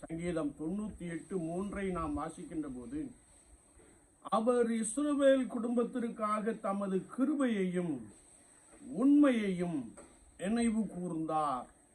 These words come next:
என்ற ஒரு வசனத்தை நாம் வாசிக்க முடியும். "மலைகள் விலகினாலும் பர்வதங்கள் நிலைபெயர்ந்தாலும் என் கிருபையும்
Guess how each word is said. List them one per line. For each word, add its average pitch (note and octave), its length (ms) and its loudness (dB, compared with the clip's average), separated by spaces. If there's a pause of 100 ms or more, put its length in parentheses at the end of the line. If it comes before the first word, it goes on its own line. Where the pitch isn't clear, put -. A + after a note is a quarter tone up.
(240)
என்ற D#3 240 -4
ஒரு C3+ 120 -6
வசனத்தை D#3 720 -6
நாம் C3+ 360 -4 (560)
வாசிக்க E3 500 -6
முடியும். B2+ 420 -8 (380)
"மலைகள் G#3 460 0
விலகினாலும் G3 800 0
பர்வதங்கள் F#3+ 720 0
நிலைபெயர்ந்தாலும் E3 960 -4 (760)
என் G#3 280 0
கிருபையும் C4 960 4